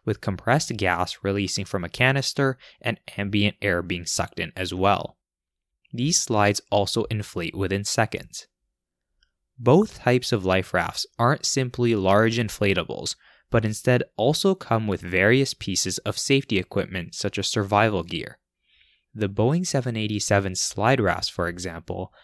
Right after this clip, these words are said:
have battery-powered L E D lights to illuminate the edges of the slide, bright locator lights,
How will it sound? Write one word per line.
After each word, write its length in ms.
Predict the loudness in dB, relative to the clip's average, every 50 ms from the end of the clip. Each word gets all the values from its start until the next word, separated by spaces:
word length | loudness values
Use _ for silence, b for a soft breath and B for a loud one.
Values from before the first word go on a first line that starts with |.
| b b
have 260 | b -2 -2 -2 -2 -2
battery-powered 840 | 0 0 2 2 2 2 0 0 -2 0 2 4 4 4 2 0 -2 -4
L 180 | -2 -2 -2 -2
E 100 | -4 -6
D 240 | -4 0 2 2
lights 320 | 2 2 0 -2 -4 -6 -8
to 140 | -6 -4 -4
illuminate 600 | -2 -2 0 0 0 0 0 0 -2 -2 -2 -4
the 140 | -6 -6 -2
edges 320 | 0 0 0 0 -2 -4
of 140 | -4 -6 -6
the 100 | -6 -6
slide, 560 | -6 -4 -2 0 2 4 4 2 2 0 -2 -6 _ b b b b b b b _ 0
bright 320 | 2 2 2 2 0 0
locator 520 | 2 4 4 4 4 4 2 2 2 2
lights, 420 | 2 2 2 0 0 0 -4 -6